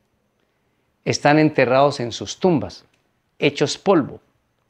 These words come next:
y nadie sabe absolutamente nada. La mentira que nos vendió Satanás es que si hay vida después de la muerte, porque algunos están en la presencia del Padre, otros están en el purgatorio, o en el cielo, o en el infierno,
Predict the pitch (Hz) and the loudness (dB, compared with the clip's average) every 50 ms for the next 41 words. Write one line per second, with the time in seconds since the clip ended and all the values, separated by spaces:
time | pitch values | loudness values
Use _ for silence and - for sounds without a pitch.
0 | _ _ _ _ _ _ - - 160 160 151 151 151 151 151 180 202 233 247 247 | _ _ _ _ _ _ -4 0 0 2 2 4 4 4 4 4 4 2 0 0
1 | 240 247 254 262 285 - - - - 170 160 165 170 170 170 165 - - - 175 | -2 -2 -2 -4 -8 -10 -12 -8 -2 0 2 2 4 2 0 0 -6 -10 -4 -2
2 | 185 226 233 214 165 196 185 156 143 143 135 - 127 117 104 87 80 - - _ | -2 0 -2 -4 -4 -4 -4 -2 -2 -2 -2 -4 -6 -6 -6 -8 -12 -16 -20 _
3 | _ _ _ _ _ _ _ _ _ _ _ _ _ _ - 165 202 247 254 - | _ _ _ _ _ _ _ _ _ _ _ _ _ _ 2 4 6 6 4 2
4 | - 233 233 233 - - 165 151 139 127 131 135 131 131 151 147 - 175 175 165 | 0 0 0 0 0 2 0 0 0 2 0 0 2 2 0 0 0 -2 -2 0
5 | 147 143 139 143 151 135 - 170 151 - - 156 131 131 127 160 196 202 202 185 | 0 0 -2 -2 -4 -6 -4 -4 -4 -2 0 -2 -2 -2 -2 -2 0 0 2 2
6 | 143 - - 151 147 151 165 151 131 131 139 151 151 147 - 170 170 170 - _ | 0 0 0 -2 0 2 2 2 2 2 2 0 0 0 -2 -4 -4 -4 -6 _
7 | _ _ _ _ - - 117 - - 123 120 117 127 139 147 143 - 123 - - | _ _ _ _ -8 -8 -8 -4 -2 -2 -2 0 0 -2 -2 -2 -4 -6 -6 -4
8 | 131 135 135 131 120 - - 120 110 - 127 123 120 107 - 135 135 139 139 139 | -4 -2 0 -2 -2 -2 -2 -8 -6 -6 -8 -8 -6 -4 -4 -2 -2 -2 -4 0
9 | - 151 143 135 135 131 127 131 131 - - _ _ _ _ _ - 123 120 120 | 2 4 4 4 4 2 0 -2 -6 -8 -12 _ _ _ _ _ -2 0 0 0
10 | 120 - 127 - 139 120 - 131 127 135 135 135 127 131 - 131 123 123 120 - | 0 -4 -8 -8 -6 -8 -4 -2 -2 0 0 -2 -2 -2 -2 -2 0 0 0 2
11 | - 151 156 156 143 143 127 113 113 113 113 107 101 - 180 180 175 165 151 143 | 4 4 4 4 2 0 -2 -2 -4 -6 -6 -8 -2 2 4 4 4 4 4 2
12 | 139 127 131 135 160 170 - - 156 143 123 131 135 131 | 0 0 0 0 0 0 2 2 0 0 0 -4 -8 -10